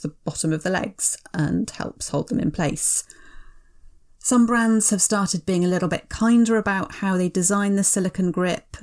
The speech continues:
So if you have chunkier thighs, then they don't have a ring of silicone that kind of squeezes into the squidgy bits.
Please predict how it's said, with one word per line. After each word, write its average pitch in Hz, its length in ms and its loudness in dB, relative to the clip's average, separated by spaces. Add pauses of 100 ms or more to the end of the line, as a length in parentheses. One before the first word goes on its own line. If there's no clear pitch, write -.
So 175 560 0 (120)
if 196 140 -2
you 202 100 2
have 175 460 -2 (200)
chunkier 196 520 0
thighs, 190 680 -2
then 156 200 -2
they 170 120 2
don't 180 300 -2
have 170 360 -4 (460)
a 175 100 0
ring 180 460 2
of 175 140 0
silicone 175 680 2
that - 140 -4
kind 175 160 0
of 156 140 0
squeezes 185 800 0
into 165 240 0
the 147 80 -2
squidgy 185 520 -4
bits. - 560 0